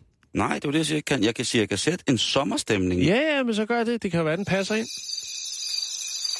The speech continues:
Speaker 2: Jeg tænker mangosalat.
Speaker 1: Mangosalat?
Speaker 2: Nå, skal vi komme i gang?
Speaker 1: Ja, lad os gøre det.
Speaker 2: Jeg ved ikke, om du skal starte, fordi at, øh, du har to ugeblade, jeg har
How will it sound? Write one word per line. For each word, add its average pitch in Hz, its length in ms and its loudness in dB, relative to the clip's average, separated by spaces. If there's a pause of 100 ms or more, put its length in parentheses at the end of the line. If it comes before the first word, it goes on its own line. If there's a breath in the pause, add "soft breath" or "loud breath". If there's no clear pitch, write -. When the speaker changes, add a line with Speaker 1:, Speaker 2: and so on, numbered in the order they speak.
(1400)
Speaker 2:
Jeg 196 80 2
tænker 233 240 4
mangosalat. 160 880 0 (840)
Speaker 1:
Mangosalat? 156 600 0 (960 loud breath)
Speaker 2:
Nå, 160 240 6 (280 loud breath)
skal - 160 2
vi 160 60 4
komme 156 180 2
i 156 40 0
gang? 202 180 -2 (760)
Speaker 1:
Ja, 76 120 -4
lad - 80 -10
os - 80 -6
gøre 85 160 -2
det. 92 60 -2
Speaker 2:
Jeg 139 100 4
ved 127 60 4
ikke, 151 120 2
om 185 60 -2
du 170 120 2
skal 175 160 -2
starte, 160 340 0
fordi 151 280 0
at, - 200 -2
øh, 120 240 4
du 156 80 4
har 143 120 0
to 185 240 2
ugeblade, 120 340 2
jeg 120 100 0
har 123 200 -2